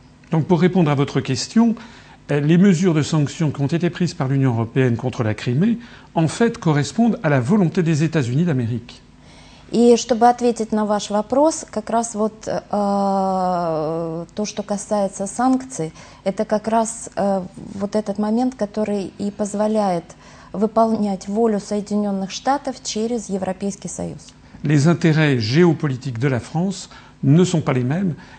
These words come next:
Speaker 1: et nous, en tant que République française, nous n'a-, normalement, nous n'aurions pas intérêt à participer à ces sanctions.
Speaker 2: И мы, как Франция, и это совершенно не отвечает нашим интересам, интересам Франции,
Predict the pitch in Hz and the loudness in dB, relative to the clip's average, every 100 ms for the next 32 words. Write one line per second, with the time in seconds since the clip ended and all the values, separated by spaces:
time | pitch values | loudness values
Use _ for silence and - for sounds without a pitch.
0 | - 131 147 208 170 139 - 190 175 131 | -2 4 8 8 8 4 0 2 2 0
1 | 123 139 131 117 123 113 - 180 175 135 | -2 0 -2 -2 -4 -4 -2 0 2 2
2 | 131 135 135 135 131 123 120 123 180 185 | 4 2 0 -2 0 0 0 0 0 -2
3 | - - - 135 143 190 160 143 131 143 | -12 -20 -2 4 6 6 4 2 0 0
4 | 123 120 110 139 - - - - 147 120 | -2 -2 -4 -4 -8 -18 -12 -6 -2 -2
5 | - 117 113 139 123 120 113 107 92 - | -4 -10 -8 -6 -4 -6 -8 -8 -10 -16
6 | - - - - - - - - 208 226 | -20 -20 -20 -20 -20 -20 -20 -4 2 6
7 | 240 269 285 269 220 202 - - 240 240 | 6 6 4 2 0 -2 -2 -2 0 0
8 | 240 214 202 440 202 202 202 196 190 143 | 0 -2 -2 -6 -4 -2 0 -2 -4 -4
9 | 202 202 208 226 220 247 226 208 196 190 | -6 -6 -4 -2 -2 0 0 0 -2 -4
10 | 202 202 202 185 190 226 254 220 202 196 | -6 -4 -4 -2 -2 -2 -2 -2 -2 -4
11 | 196 196 190 190 190 196 196 180 185 180 | -6 -6 -6 -8 -6 -6 -6 -4 -6 -4
12 | 214 233 233 202 185 | -2 0 0 -2 -4